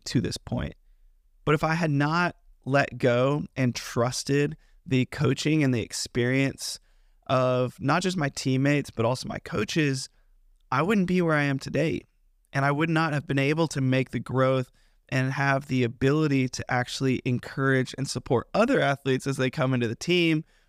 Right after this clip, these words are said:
or as they're on other teams, without stepping out of that comfort zone, without trusting, without being willing to step into the forge, endure the pain, endure the heat, and endure the,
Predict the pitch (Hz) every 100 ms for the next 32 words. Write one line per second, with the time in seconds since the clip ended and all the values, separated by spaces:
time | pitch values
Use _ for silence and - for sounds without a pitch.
0 | _ - 190 190 165 151 139 - 147 160
1 | 143 - 127 120 165 - - _ _ _
2 | - 131 - 139 143 160 - - - 143
3 | 147 139 131 127 - 135 131 117 127 123
4 | 127 131 - - - 131 - 135 123 113
5 | - _ _ 135 - 131 131 - _ _
6 | _ _ 143 151 175 156 139 139 135 131
7 | 131 - - 117 147 143 139 - 131 113
8 | 110 110 - - _ _ - 127 123 131
9 | 131 135 135 165 - - - 143 131 131
10 | 127 135 - _ - 127 123 127 131 131
11 | 127 120 - - 143 131 - _ _ _
12 | _ _ 135 139 135 135 147 170 160 160
13 | - - 147 143 143